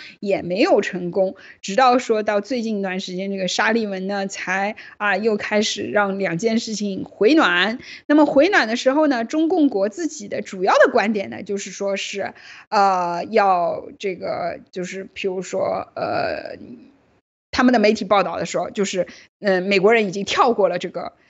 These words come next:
气球的问题。但美国人的报道上说，包括这个美国白宫的发言的发言稿上面也说，就是答记者问里面也说，哎，这个是主权问题，不能随便跳过，对吧？但是我们这个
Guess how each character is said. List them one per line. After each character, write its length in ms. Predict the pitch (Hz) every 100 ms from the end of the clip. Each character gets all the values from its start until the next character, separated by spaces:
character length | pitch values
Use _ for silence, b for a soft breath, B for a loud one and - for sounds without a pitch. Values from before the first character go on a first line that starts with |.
| b
气 200 | - 240
球 180 | 214 180
的 80 | 180
问 180 | 175 165
题。 240 | - - b b -
但 100 | 330
美 220 | 285 196
国 120 | 190
人 140 | 349 440
的 80 |
报 220 | 269 262 202
道 140 | 190
上 260 | - 190 180
说， 180 | 185
包 240 | 180 269 277
括 180 | 294 254
这 140 | 226
个 240 | 196 185 B B -
美 180 | 202
国 140 | 180 214
白 260 | 220 175
宫 160 | 214 320
的 140 | 320
发 280 | 247 302 302
言 220 | 339 226
的 100 | 233 233
发 200 | - 330
言 240 | 349 311
稿 200 | 320 -
上 180 | - 240
面 160 | 247 -
也 80 |
说， 340 | - - 185 -
就 140 | -
是 160 | 202 196
答 260 | - 170
记 200 | 202 285
者 160 | 220 202
问 160 | 240 269
里 40 |
面 200 | 165 -
也 60 | -
说， 140 | -
哎， 280 | - 392 320
这 200 | 226 330
个 100 | 302
是 120 | 294
主 180 | 262 208
权 240 | 196 190 262
问 160 | 220
题， 140 | - 196
不 120 | -
能 140 | 254
随 160 | 220 196
便 180 | 170 170
跳 220 | - -
过， 160 | -
对 120 | - 208
吧？ 200 | 190 B B
但 160 | - 370
是 120 | 370
我 140 | 269 202
们 300 | 190 233 294 B B _
这 180 | 302 277
个 640 | 226 196 185 107 - 120